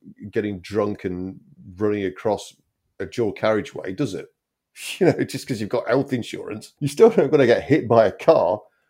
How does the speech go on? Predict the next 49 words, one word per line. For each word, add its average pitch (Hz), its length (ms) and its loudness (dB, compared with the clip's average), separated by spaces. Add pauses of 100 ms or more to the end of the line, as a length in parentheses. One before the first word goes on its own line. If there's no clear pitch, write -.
(260)
or, 123 340 2
you 143 80 -2
know, 117 80 2
you 123 140 2
don't, 160 120 -2
you're 139 120 2
not, 156 200 2
you 135 60 2
don't 156 360 2
act 127 260 -6
more 110 180 -4
foolishly, 110 880 -4 (260)
you 110 140 -6
know, 92 120 0
in 98 200 -6
terms 101 320 -6
of 90 80 -12
your 92 200 -2
health 87 400 -6
'cause 98 160 -12
you 98 60 -4
have 92 140 -4
health 95 200 -4
insurance. - 440 -14
You - 40 -20
don't 107 140 -8
suddenly 104 220 -10
start, 92 400 -2 (680)
you 107 100 -4
know, 95 60 2
having 95 300 -2
every 90 160 -2
meal 95 260 -2
in 90 100 -6
McDonald's 92 640 -4
just - 180 -18
'cause - 80 -18
you've 92 100 -12
got 85 120 -6
health 104 240 -2
insurance. - 560 -14 (240)
And 104 80 -4
I 113 60 2
think 110 180 -4
the 104 60 -6
same 98 280 -2
is 85 120 -12
true 117 340 0
with, 92 220 -6